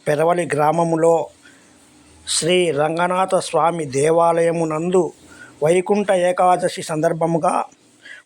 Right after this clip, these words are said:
ముప్పై పన్నెండు రెండు వేల ఇరవై ఐదవ తేదీ మంగళవారం రాత్రి, రాత్రి ఎనిమిది గంటలకు రాష్ట్రస్థాయి భజన పోటీలు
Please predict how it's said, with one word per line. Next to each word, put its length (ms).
ముప్పై 500
పన్నెండు 760
రెండు 160
వేల 440
ఇరవై 560
ఐదవ 600
తేదీ 480
మంగళవారం 720
రాత్రి, 600
రాత్రి 400
ఎనిమిది 400
గంటలకు 580
రాష్ట్రస్థాయి 500
భజన 340
పోటీలు 540